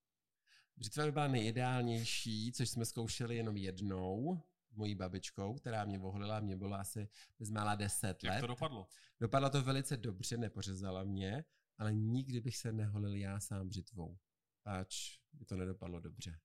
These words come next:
Speaker 1: Že s břitvou se umí oholit opravdu jenom člověk, který má perfektní cit v rukou a ruce nemá unavené.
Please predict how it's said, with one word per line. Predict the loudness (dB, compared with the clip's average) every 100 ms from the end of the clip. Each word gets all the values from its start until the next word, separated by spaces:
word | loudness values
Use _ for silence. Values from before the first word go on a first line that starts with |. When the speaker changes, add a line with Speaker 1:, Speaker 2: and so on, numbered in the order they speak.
| _ -6
Speaker 1:
Že | -4
s | 0
břitvou | -2 0 -2 -2
se | -2
umí | -2 0 -2
oholit | -2 -2 0 -2 -6
opravdu | -6 0 0 0 0
jenom | 0 0 -2 -4 -16 _ _ _ _
člověk, | 2 4 6 4 2 -4
který | 0 2
má | 2 2 -2 _ _
perfektní | 0 2 2 -2 2 4 4 0
cit | 2 4 4 -4 -20 _ _ _
v | -8
rukou | -8 -2 0 0 0 -2 -4 _ _ _ _
a | -2 -2 -2
ruce | -4 -2 0
nemá | -2 -4
unavené. | -4 -6 -6 -8 -10